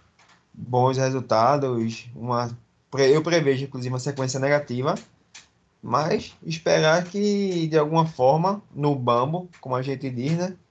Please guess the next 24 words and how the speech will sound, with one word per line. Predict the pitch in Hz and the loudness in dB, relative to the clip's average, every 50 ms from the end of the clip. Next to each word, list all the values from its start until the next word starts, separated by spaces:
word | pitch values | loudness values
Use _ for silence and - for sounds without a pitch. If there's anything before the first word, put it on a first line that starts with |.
| _ _ _ _ _ _ _ _ - | _ _ _ _ _ _ _ _ -6
O | 131 139 | -4 -4
Sport | 131 123 - - 127 127 123 127 123 123 | -4 -4 -2 2 4 4 4 2 2 2
ou | 123 135 | 4 4
a | 135 | 4
defesa | 131 143 143 135 - - 123 120 131 127 | 4 2 0 0 -2 -6 -8 -6 -6 -6
do | 127 | -8
Sport | 127 120 - - 117 113 127 123 - | -8 -10 -8 -6 -6 -6 -6 -8 -10
consiga | - 139 143 135 - - - 135 151 170 170 160 147 147 147 - - _ _ _ _ _ _ _ _ _ _ _ _ _ - | -8 -8 -8 -8 -8 -8 -6 -4 -4 -2 0 0 0 -2 -4 -10 -20 _ _ _ _ _ _ _ _ _ _ _ _ _ -6
evitar | 98 110 127 131 135 147 143 127 - 123 117 117 131 165 160 160 | -2 -2 -2 0 0 -2 -4 -2 2 2 4 4 2 0 -4 -6
os | - 131 135 127 | -6 -6 -4 -4
gols. | 117 113 117 120 131 160 214 226 - - _ _ _ _ _ _ _ _ _ _ - _ | -2 -2 0 0 0 -2 -4 -6 -8 -16 _ _ _ _ _ _ _ _ _ _ -20 _
E | - 113 120 123 127 135 143 147 147 151 147 147 | -10 -6 -4 -4 -2 -2 0 0 0 2 2 2
num | 143 147 143 135 | 2 2 0 2
bambo | 120 120 120 135 156 160 151 139 | 2 2 4 4 4 2 2 2
ou | 131 123 | 0 0
num | 127 131 | 0 0
ataque | 131 127 127 - 117 113 117 120 - | -2 0 0 0 2 2 2 0 -2
assim | 127 123 120 127 | -6 -6 -8 -10
perdido, | 123 131 135 131 117 120 135 | -8 -8 -6 -6 -6 -6 -8
o | |
Sport | 135 - - - 190 - - _ | -8 -6 -4 -4 -4 -4 -4 _
faça, | - - 135 - 139 131 143 | -2 -2 -2 -2 -4 -6 -8
né? | 160 160 - _ - | -8 -10 -14 _ -8
Mas | 151 135 135 - - - - | -4 -2 -2 -2 -4 -6 -10